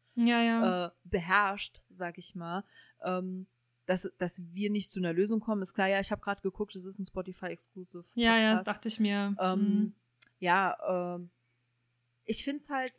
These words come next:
Speaker 2: also ich find's halt eigentlich von, von Neil Young eigentlich ganz cool,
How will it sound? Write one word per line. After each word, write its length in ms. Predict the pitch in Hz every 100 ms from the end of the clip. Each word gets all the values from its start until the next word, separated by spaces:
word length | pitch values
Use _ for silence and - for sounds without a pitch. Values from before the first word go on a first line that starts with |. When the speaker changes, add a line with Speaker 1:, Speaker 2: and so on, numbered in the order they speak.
| -
Speaker 2:
also 200 | 226 247
ich 120 | -
find's 220 | 285 269
halt 140 | 277 -
eigentlich 420 | 226 247 254 -
von, 160 | 220 -
von 200 | - 214
Neil 160 | 214 202
Young 220 | 208 226
eigentlich 300 | 214 214 -
ganz 220 | 196 - -
cool, 320 | 254 269 285